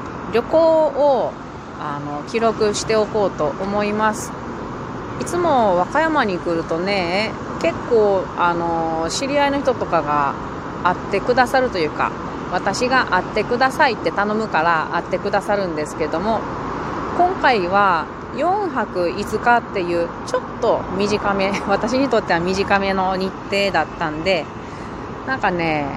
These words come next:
毎日芸能人みたいな、えー、スケジュールでしたよ。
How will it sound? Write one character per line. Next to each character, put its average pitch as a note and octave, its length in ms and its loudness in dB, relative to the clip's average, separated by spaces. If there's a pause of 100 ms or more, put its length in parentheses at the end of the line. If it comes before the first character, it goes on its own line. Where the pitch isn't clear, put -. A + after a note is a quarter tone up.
(160)
毎 F#3+ 200 0
日 A3 220 0
芸 F#3+ 200 2
能 A3+ 240 2
人 F3 220 0
み E3 80 -2
た D#3 160 0
い C#3+ 80 -4
な、 C#3+ 240 -2 (340)
え C3+ 880 -4
ー、 - 20 -10
ス - 160 -8
ケ F#3+ 120 2
ジ E3 100 0
ュ D#3 40 2
ー - 20 2
ル C#3+ 80 -2
で C#3+ 80 -2
し - 60 -4
た C#3 100 -2
よ。 F#3+ 180 2